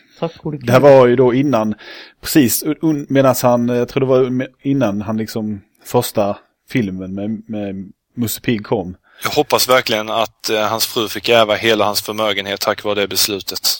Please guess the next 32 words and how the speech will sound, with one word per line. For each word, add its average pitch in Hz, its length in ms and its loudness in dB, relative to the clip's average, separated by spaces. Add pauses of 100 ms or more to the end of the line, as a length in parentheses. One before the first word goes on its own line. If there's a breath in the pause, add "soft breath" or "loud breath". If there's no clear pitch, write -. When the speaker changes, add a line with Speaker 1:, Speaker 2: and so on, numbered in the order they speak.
(320)
Speaker 2:
Ja, - 280 -16
det - 80 -12
hade 127 180 -10
varit 139 200 -16
trevligt. - 360 -16
Jag, 123 300 4 (100)
jag 143 320 2
läste 147 300 0
på 135 180 0
lite 123 300 0
om, 110 260 0
eh, 110 500 -4
om 107 140 -4
Musse 110 420 -4
Pigg. 101 320 -4
Jag 104 320 -4
har 110 100 -4
inte 104 440 -6 (120)
så - 160 -16
koll 110 260 -4
på - 100 -14
det 110 60 -10
storyn, 98 520 -2
men 104 180 -6 (880 loud breath)
han 123 240 2
ersatte 135 480 2
ju 110 40 0
den 120 80 0
här 123 280 4
Oswald 127 640 6 (340 loud breath)
the 123 60 0
Happy 127 500 4